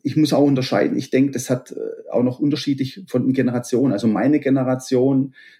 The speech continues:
der ein paar Jahre älter ist wie du, äh, da ist es noch, ja, deutlicher ausgeprägt, glaub ich, weil wir, ähm, ja, was das anbetrifft,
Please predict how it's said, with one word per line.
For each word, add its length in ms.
der 100
ein 80
paar 240
Jahre 380
älter 260
ist 220
wie 120
du, 360
äh, 300
da 120
ist 200
es 320
noch, 520
ja, 400
deutlicher 800
ausgeprägt, 760
glaub 260
ich, 160
weil 240
wir, 500
ähm, 720
ja, 360
was 140
das 160
anbetrifft, 1120